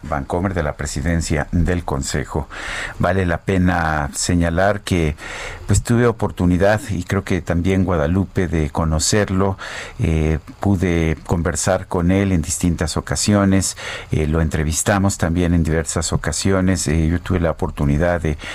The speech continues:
comer con él, de platicar con él sobre los problemas de nuestro país en distintas ocasiones en el pasado. Era no solamente un gran banquero, era un hombre bueno, era un hombre muy afable, uno de estos hombres que dices, eh,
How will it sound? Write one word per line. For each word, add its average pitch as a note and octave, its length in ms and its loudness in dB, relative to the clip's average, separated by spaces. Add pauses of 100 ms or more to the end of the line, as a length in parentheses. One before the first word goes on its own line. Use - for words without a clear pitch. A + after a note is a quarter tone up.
(140)
comer F2+ 380 0
con D#2 240 0
él, F#2+ 320 4
de D#2 240 0 (320)
platicar F2+ 460 -2
con D#2+ 180 0
él F2 160 2
sobre D#2+ 420 0 (140)
los D#2+ 240 0
problemas F2+ 720 0
de D#2+ 220 0
nuestro D#2+ 300 0
país F#2+ 360 0
en F2 100 2
distintas D#2+ 540 -2
ocasiones F2 580 0
en D#2 100 0
el D2+ 100 2
pasado. F#2+ 500 0 (500)
Era B2+ 180 4
no C#3+ 100 4
solamente B2+ 500 4
un A#2+ 80 4
gran A2+ 260 4
banquero, E2+ 540 2 (280)
era G2+ 160 2
un G#2 120 6
hombre G2+ 240 4
bueno, D2+ 360 2 (240)
era F#2+ 160 2
un F#2 140 6
hombre F2+ 400 4
muy E2+ 340 4
afable, D2+ 480 -2
uno E2+ 200 2
de F2+ 80 0
estos E2 340 -2
hombres D#2 380 2
que D2 100 0
dices, C#2+ 500 0 (400)
eh, D2+ 460 2